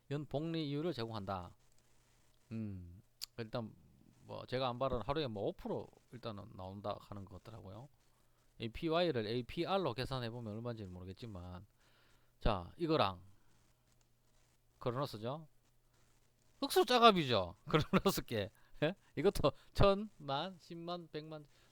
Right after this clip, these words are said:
삼천만 퍼센트인데 이거 <laughs>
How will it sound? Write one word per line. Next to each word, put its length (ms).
삼천만 500
퍼센트인데 880
이거 180
<laughs> 220